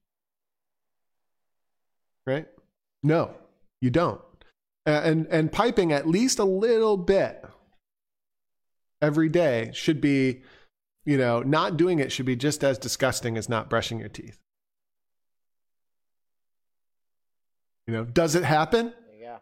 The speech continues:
Speaker 1: Does it happen? Are there days you don't brush your teeth? Let's admit it, folks. Admit it out there. Admit it. There's, there's probably a day or two each year.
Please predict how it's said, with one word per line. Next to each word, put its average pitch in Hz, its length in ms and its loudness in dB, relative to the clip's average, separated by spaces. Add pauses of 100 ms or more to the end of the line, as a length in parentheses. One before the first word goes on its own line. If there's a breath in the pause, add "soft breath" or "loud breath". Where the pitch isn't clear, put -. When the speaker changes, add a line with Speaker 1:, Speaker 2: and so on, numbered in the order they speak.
(240)
Speaker 1:
Does 190 140 2
it 190 60 4
happen? 185 260 0
Are 190 120 4
there 190 100 2
days 185 280 2
you 196 80 2
don't 175 180 2
brush 170 220 0
your 160 80 2
teeth? 190 400 -2
Let's 190 200 0
admit 151 220 2
it, 120 60 -2
folks. 123 340 -2
Admit 165 280 2
it 143 60 2
out 113 180 -2
there. 107 220 -8 (200)
Admit 139 260 2
it. - 180 -10 (840)
There's, 156 260 0
there's 156 260 0
probably 180 460 2
a 147 100 2
day 156 400 2
or 156 80 2
two 147 360 0
each 127 240 0
year. 120 360 0